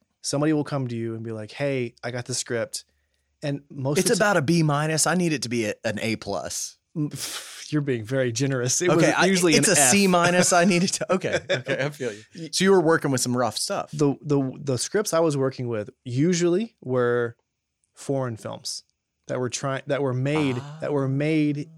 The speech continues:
Speaker 1: overseas. And I say foreign, but some of them were made in, like, you know, like, England, you know, but they
Speaker 2: Same
Speaker 1: didn't,
Speaker 2: language.
Speaker 1: they didn't make
Speaker 2: It
Speaker 1: any
Speaker 2: doesn't
Speaker 1: sense for a
Speaker 2: translate.
Speaker 1: Western audience.
Speaker 2: Yeah.
Speaker 1: And so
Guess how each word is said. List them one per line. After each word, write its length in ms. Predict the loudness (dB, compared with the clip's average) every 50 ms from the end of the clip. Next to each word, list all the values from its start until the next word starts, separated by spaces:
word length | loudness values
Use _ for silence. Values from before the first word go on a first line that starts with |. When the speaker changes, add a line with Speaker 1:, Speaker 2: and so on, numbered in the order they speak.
| -20 -20 -16 -6 -2
Speaker 1:
overseas. 840 | -2 0 0 0 -2 -2 -2 -2 -2 -2 -2 -4 -6 -10 -12 -14 _ _ _ _ _ _ _ _ _ _ _ _ _ _ _ _ -8
And 100 | -6 -4
I 160 | -2 -2 -2
say 160 | -2 -2 -4
foreign, 400 | -4 -4 -6 -6 -6 -6 -8 -8
but 160 | -8 -8 -6 -4
some 160 | -2 -2 0
of 40 | 0
them 120 | -2 -2
were 140 | -2 -4 -4
made 200 | -4 -6 -6 -6
in, 140 | -8 -10 -10
like, 300 | -12 -12 -14 -16 -20 _ _
you 100 | -10 -8
know, 260 | -6 -6 -6 -8 -10 _ _ _ _ _ _ _ _ _ _ _ _ _ _ _
like, 400 | -8 -6 -6 -8 -10 -16 -20 _ _ _ _ -2
England, 420 | 0 0 0 0 -2 -4 -8 -12 -18 _ _ _ _ _ _ _ _ _ _ _ -2
you 120 | 0 0
know, 300 | 2 0 0 -2 -2 -2
but 240 | 0 0 0 0 -2 _ _ _ _ _ _ -4 0
they 60 | 4
Speaker 2:
Same 80 | 4 6
Speaker 1:
didn't, 100 | 6 6
Speaker 2:
language. 560 | 6 6 4 4 4 2 0 0 -2 -6 -10 -14 _ _
Speaker 1:
they 100 | 0 4
didn't 200 | 6 6 6 6
make 160 | 4 4 4 2
Speaker 2:
It 40 |
Speaker 1:
any 100 | 4 4
Speaker 2:
doesn't 220 | 6 6 6 6 4
Speaker 1:
sense 120 | 4 4 4
for 40 |
a 60 | 4 4
Speaker 2:
translate. 220 | 4 4 4 6 4
Speaker 1:
Western 260 | 4 2 2 0 0
audience. 540 | -2 -2 -2 -6 -8 -12 _ -8 -8 -6 -6
Speaker 2:
Yeah. 160 | -6 -6 -8 -8 _ _ _ _ _ _ _ _ _ _ _ _ _ _ -6
Speaker 1:
And 160 | -6 -4 -4
so 540 | -4 -2 -2 0 0 0 -2 -2 -6 -8 _